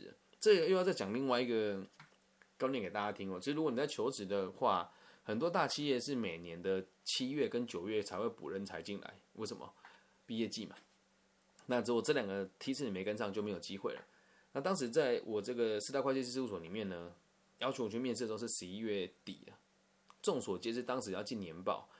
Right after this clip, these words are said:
我一个大学新鲜人，我进去就一查年报，我一定G G的啊。那一般来讲，事务所里面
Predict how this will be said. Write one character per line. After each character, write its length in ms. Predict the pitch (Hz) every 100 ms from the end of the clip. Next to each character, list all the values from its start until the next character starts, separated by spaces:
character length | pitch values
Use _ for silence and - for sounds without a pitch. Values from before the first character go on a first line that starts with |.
| - -
我 160 | 123 120
一 60 | 170
个 100 | 165
大 180 | 175
学 180 | 123 113
新 200 | 110 123
鲜 220 | 120 117
人， 220 | 107 69 -
我 180 | 117 113
进 200 | 107 156
去 140 | 135 131
就 100 | 139
一 120 | 139
查 200 | - 90
年 200 | 92 95
报， 140 | 113
我 160 | 95 104
一 40 |
定 140 | 151 143
G 160 | 135
G 200 | 127 127
的 100 | 127
啊。 220 | 101 - - _ _ _ _ _ _ _ -
那 160 | 175
一 100 | 180
般 140 | 202 196
来 160 | 160
讲， 300 | 165 107 104
事 160 | 98 180
务 60 | 156
所 100 | 104
里 100 | 101
面 160 | 131